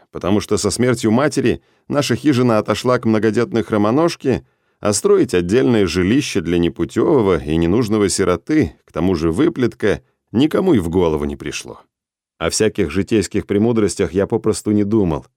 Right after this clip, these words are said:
и потому что было неинтересно, и от того, что искренне считал себя тупым дурнем, как не раз называли меня сельчане.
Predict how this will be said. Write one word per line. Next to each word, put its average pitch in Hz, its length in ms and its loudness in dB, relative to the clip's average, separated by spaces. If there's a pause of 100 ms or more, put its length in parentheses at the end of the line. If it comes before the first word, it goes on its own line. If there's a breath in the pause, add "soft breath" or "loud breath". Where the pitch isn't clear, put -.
(340)
и 107 80 -4
потому 170 260 0
что 107 180 -4
было 117 240 2
неинтересно, 110 1000 0 (300)
и 98 80 -2
от 123 120 0
того, 185 200 0
что - 180 -4
искренне 156 500 2
считал 135 420 -2
себя 143 300 0
тупым 147 480 0
дурнем, 110 540 2 (240)
как - 200 -2
не 110 100 2
раз 123 240 0
называли 92 440 0
меня 87 240 2
сельчане. 80 640 -6